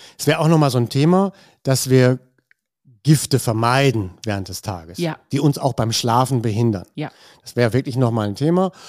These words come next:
Speaker 1: Und hier, also, schont eure Leber, stärkt sie, macht das gleiche mit der Niere, mit den Lymphen und so weiter.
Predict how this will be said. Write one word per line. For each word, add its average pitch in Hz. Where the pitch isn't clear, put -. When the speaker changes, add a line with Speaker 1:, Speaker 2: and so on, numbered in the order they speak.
Speaker 1:
Und 110
hier, 170
also, 123
schont 196
eure 117
Leber, 117
stärkt -
sie, 185
macht 135
das -
gleiche 113
mit 107
der 104
Niere, 156
mit 110
den 113
Lymphen 156
und -
so 107
weiter. 156